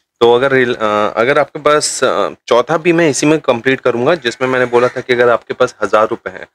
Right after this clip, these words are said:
मान लीजिए आप सोलह तारीख के आप सोचते हो कि आपको इन्वेस्ट करना है और आपके पास केवल हज़ार रुपए हैं, तो मेरा रिकमेंडेशन टाटा स्टील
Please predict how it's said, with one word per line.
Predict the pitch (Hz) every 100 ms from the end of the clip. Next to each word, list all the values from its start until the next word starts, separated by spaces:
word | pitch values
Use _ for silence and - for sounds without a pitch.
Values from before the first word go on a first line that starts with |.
| _ _ _
मान | 123
लीजिए | 139 156
आप | 165
सोलह | - 123 127
तारीख | 135 131 131 -
के | 135 _ 117
आप | 110 _ _ _ _ _ _ _ _ -
सोचते | - 117 - 143
हो |
कि | -
आपको | 123 - 127
इन्वेस्ट | 113 110 -
करना | 101 90
है | 92
और | 110
आपके | 110 -
पास | 123 123
केवल | - 120
हज़ार | 107 95 95
रुपए | 95 -
हैं, | 87 _ _ - - -
तो | 117
मेरा | 117 147 175
रिकमेंडेशन | 160 143 135 131 - 139
टाटा | 110 110 123
स्टील | - 127 147